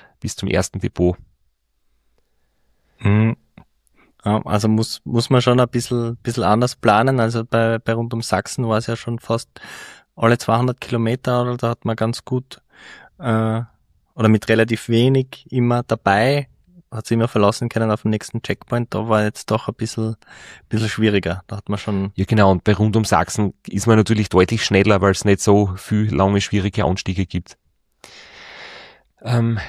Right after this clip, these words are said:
Speaker 1: ich hab mir gepäckmäßig eigentlich überlegt, was kann ich alles weglassen, und was ich dann wirklich am Radl brauche, ist nur zwei Schläuche.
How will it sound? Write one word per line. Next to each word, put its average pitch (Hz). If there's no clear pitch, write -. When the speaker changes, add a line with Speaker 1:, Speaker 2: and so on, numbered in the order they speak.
Speaker 1:
ich 127
hab 131
mir 139
gepäckmäßig 139
eigentlich 120
überlegt, 110
was 113
kann 123
ich 113
alles 107
weglassen, 120
und 113
was -
ich 107
dann 110
wirklich 127
am 110
Radl 98
brauche, 85
ist -
nur 131
zwei 98
Schläuche. 123